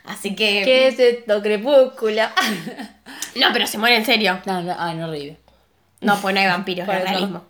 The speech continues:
Speaker 1: Embarazo accidental.
Speaker 2: Da igual o
Speaker 1: No,
Speaker 2: me-,
Speaker 1: ya me
Speaker 2: da
Speaker 1: aburrió.
Speaker 2: igual. Sí, puede ser también.
Speaker 1: Yo soy la princesa
Speaker 2: Me encanta
Speaker 1: perdida.
Speaker 2: porque es Rapunzel, nada más. No tengo nada para decir.
Speaker 1: Cinder.
Speaker 2: Sí.
Speaker 1: Spoiler.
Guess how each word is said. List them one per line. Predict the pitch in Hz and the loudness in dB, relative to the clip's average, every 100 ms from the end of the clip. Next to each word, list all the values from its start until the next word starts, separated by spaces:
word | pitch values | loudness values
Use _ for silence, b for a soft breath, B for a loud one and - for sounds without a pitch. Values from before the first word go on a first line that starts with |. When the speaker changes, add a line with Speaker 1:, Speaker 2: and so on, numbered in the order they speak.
| - B 208 B B B - | -20 B -18 B B B -4
Speaker 1:
Embarazo | 240 240 285 | 0 2 2
accidental. | 285 226 262 277 220 220 | 0 2 4 4 4 4
Speaker 2:
Da | 240 | 4
igual | 240 240 277 | 6 6 6
o | 277 233 | 6 4
Speaker 1:
No, | |
Speaker 2:
me-, | 208 202 214 220 | 2 2 2 2
Speaker 1:
ya | 233 | 2
me | 269 | 2
Speaker 2:
da | 247 | 4
Speaker 1:
aburrió. | 277 | 6
Speaker 2:
igual. | 277 269 240 220 - - | 6 6 4 0 -10 -12
Sí, | - 240 | 0 0
puede | 214 208 | 2 0
ser | 196 | -2
también. | 170 156 160 _ b b b b b b b b b - | -6 -8 -14 _ b b b b b b b b b -20
Speaker 1:
Yo | 262 381 415 | -2 2 2
soy | 392 - 392 370 | 0 -2 0 0
la | 392 453 | 0 -2
princesa | 508 605 339 440 440 | -4 -6 4 4 6
Speaker 2:
Me | 330 | 6
encanta | 311 320 - | 6 6 6
Speaker 1:
perdida. | 285 | 8
Speaker 2:
porque | 277 277 | 8 8
es | 277 | 6
Rapunzel, | 269 233 214 202 175 - | 4 2 2 2 0 -2
nada | 202 202 185 170 | 2 4 4 0
más. | - - _ _ _ _ | -8 -20 _ _ _ _
No | 220 226 233 | -4 0 4
tengo | 247 | 6
nada | 240 240 | 6 6
para | 233 | 4
decir. | 226 277 277 | 4 2 2
Speaker 1:
Cinder. | - 349 294 226 208 196 208 - _ _ _ - | -4 0 0 0 2 2 0 -12 _ _ _ -2
Speaker 2:
Sí. | 247 196 | 0 2
Speaker 1:
Spoiler. | 196 339 294 269 240 240 | 4 6 6 4 2 0